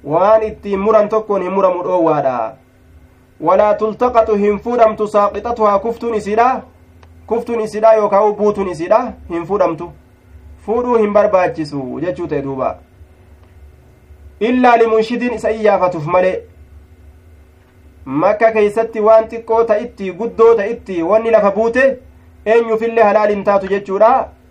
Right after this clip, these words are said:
Yoo iyyaafatuudhaaf lafaa fuudhan malee yookaan dhiisutu barbaachisa. Faman qutila inni ajjeefame. Faman qutila lahu qatiilun jechu. Faman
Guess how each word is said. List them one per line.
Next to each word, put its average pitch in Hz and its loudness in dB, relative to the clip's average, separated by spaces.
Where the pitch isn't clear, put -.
Yoo 190 0
iyyaafatuudhaaf 180 -2
lafaa 147 0
fuudhan 190 0
malee 240 2
yookaan 156 -2
dhiisutu 185 -10
barbaachisa. 147 -2
Faman 214 2
qutila 240 0
inni 247 -2
ajjeefame. 190 0
Faman 190 2
qutila 240 2
lahu 226 2
qatiilun 220 0
jechu. 214 -4
Faman 175 0